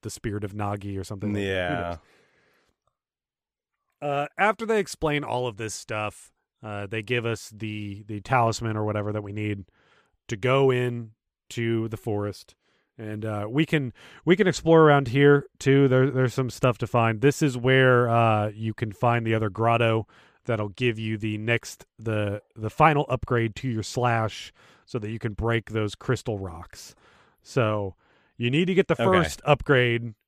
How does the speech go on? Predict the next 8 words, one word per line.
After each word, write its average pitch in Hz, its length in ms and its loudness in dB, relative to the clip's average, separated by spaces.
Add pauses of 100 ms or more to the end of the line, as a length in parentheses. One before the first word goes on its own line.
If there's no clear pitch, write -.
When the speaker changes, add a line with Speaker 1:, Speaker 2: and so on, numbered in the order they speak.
(240)
Speaker 1:
where 120 240 -2
Orca 139 400 4
is 104 560 -4 (280)
in 107 140 -4
the, 113 180 -2
in 113 140 -6
the 113 80 -6
ocean. 107 540 -2